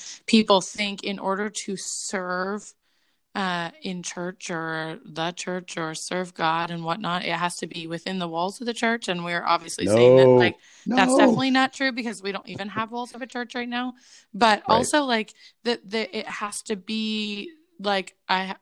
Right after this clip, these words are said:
Speaker 1: I'm either, like, a speaker or on worship team or have to love kids. And that's, like, pretty much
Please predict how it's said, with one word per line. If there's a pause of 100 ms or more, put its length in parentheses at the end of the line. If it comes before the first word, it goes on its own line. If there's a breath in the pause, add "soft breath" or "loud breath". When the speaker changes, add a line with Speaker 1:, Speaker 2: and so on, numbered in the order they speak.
Speaker 1:
I'm
either,
like,
a
speaker
or
on
worship
team (340)
or
have
to
love
kids.
And
that's,
like, (360)
pretty
much